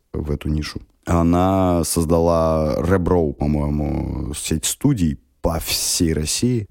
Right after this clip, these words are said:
И все, они там схлопнулись, ну, к-, через какое-то время. И это принесло ей столько негатива, что она до сих пор это, эти брови там удаляют. И я видел ее брови.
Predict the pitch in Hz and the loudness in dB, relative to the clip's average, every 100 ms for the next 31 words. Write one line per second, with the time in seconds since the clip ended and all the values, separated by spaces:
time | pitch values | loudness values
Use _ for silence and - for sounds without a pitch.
0 | - 95 - - 87 78 80 78 - - | 0 0 2 2 2 2 0 0 -2 0
1 | 113 107 87 78 - 82 76 73 - - | 0 2 2 0 0 0 0 -4 -10 -16
2 | - 53 - 76 - 82 76 78 76 69 | -10 -6 -4 -4 0 -2 0 -2 -2 -4
3 | - - - - 101 90 - 82 82 - | -6 -12 -4 2 2 2 0 0 0 0
4 | 87 78 - 87 80 78 80 80 - 147 | 2 2 0 0 0 0 2 0 0 2
5 | 107 73 - - - - 78 76 80 85 | 2 0 -4 -10 -10 -4 0 2 2 2
6 | 78 73 69 - - 85 73 71 65 67 | 0 -2 -4 -6 -4 -2 0 -2 -4 -4
7 | 65 - 50 - 73 73 78 71 - 71 | -4 -4 -4 -2 0 2 2 0 -2 -4
8 | 71 78 78 73 87 85 78 - - 82 | -2 0 0 2 2 2 -2 -8 -6 -2
9 | 78 78 80 80 80 73 73 71 78 71 | 0 2 0 0 0 0 -2 0 0 0
10 | 73 | -2